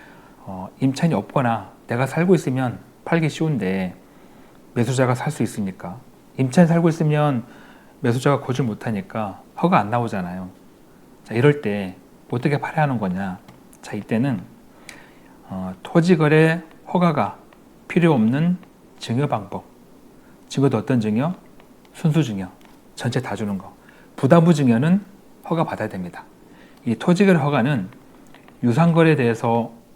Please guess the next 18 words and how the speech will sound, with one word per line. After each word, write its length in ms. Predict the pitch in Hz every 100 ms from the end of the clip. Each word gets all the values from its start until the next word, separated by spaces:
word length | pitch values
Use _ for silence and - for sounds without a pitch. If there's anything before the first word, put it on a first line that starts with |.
| _ - _ - - -
허가 140 | 160
받는 240 | - 104
거거든요. 440 | 107 101 92 104 180 - - - - - - _
이 180 | 127 117
순수 300 | 117 180 196
증여는 480 | 180 147 120 143 104 - -
무상거래입니다. 800 | 113 156 156 131 104 90 - - _ - _ - _ - - -
전체 220 | 131 127
다 120 | 123
주는 200 | 120 123
거니까. 420 | 101 90 - 92 - - - _ - -
부담부 340 | 135 151 139
증여는 500 | 135 131 123 131 127
그 140 | - 131
부담부는 500 | - 131 139 131 123
양도를 320 | 104 123 139
보기 220 | 117 107
때문에 500 | - 95 110 131 92